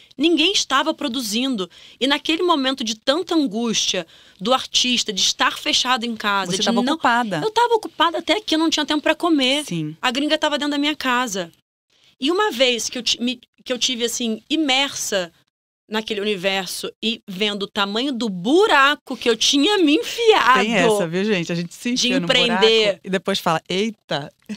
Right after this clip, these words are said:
Speaker 1: Eu falei,
Speaker 2: <laughs> Já
Speaker 1: "Gente,
Speaker 2: era.
Speaker 1: assim, hoje não
Speaker 2: Sim.
Speaker 1: tem como eu conciliar isso com qualquer
Speaker 2: Não
Speaker 1: outra coisa
Speaker 2: tem.
Speaker 1: da minha vida."
Speaker 2: Eu senti igual, porque eu também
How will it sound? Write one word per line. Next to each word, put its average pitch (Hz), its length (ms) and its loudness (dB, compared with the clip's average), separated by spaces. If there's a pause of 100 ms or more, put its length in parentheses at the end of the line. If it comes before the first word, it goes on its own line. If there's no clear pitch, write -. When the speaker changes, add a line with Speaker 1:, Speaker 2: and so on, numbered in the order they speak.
Speaker 1:
Eu 269 100 -2
falei, 285 340 0
Speaker 2:
<laughs> 320 40 -2
Já - 0 -
Speaker 1:
"Gente, 233 480 2
Speaker 2:
era. 170 220 0
Speaker 1:
assim, 262 300 0 (1080)
hoje 220 500 4 (140)
não 220 160 2
Speaker 2:
Sim. 160 60 -2
Speaker 1:
tem 392 200 2
como 208 300 0
eu 254 80 -2
conciliar 330 540 -2
isso 220 220 -4
com 339 160 -2
qualquer 415 380 0
Speaker 2:
Não - 80 0
Speaker 1:
outra 440 160 0
coisa 403 180 0
Speaker 2:
tem. 415 80 0
Speaker 1:
da 427 60 0
minha 480 140 -4
vida." 208 340 -6
Speaker 2:
Eu 208 100 -2
senti 247 300 -2
igual, 202 340 0
porque 185 460 -4
eu 180 100 -6
também 214 420 -4